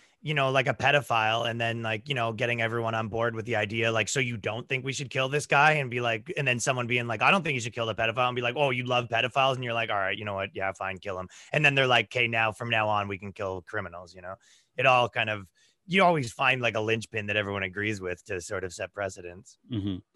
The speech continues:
Speaker 2: Yeah. And it's something, it's something where, um, where I, I always take notice of the people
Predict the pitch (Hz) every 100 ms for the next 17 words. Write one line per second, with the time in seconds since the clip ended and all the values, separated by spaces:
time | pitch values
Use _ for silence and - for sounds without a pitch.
0 | _ - - 143 120 123 120 - 147 147
1 | 147 131 - - 110 - 123 123 113 110
2 | 104 104 98 95 - _ _ _ 101 95
3 | 92 90 87 - _ _ _ _ - 113
4 | 104 107 98 117 123 117 - 123 107 104
5 | 104 101 101 80 - 101 87 95 90 80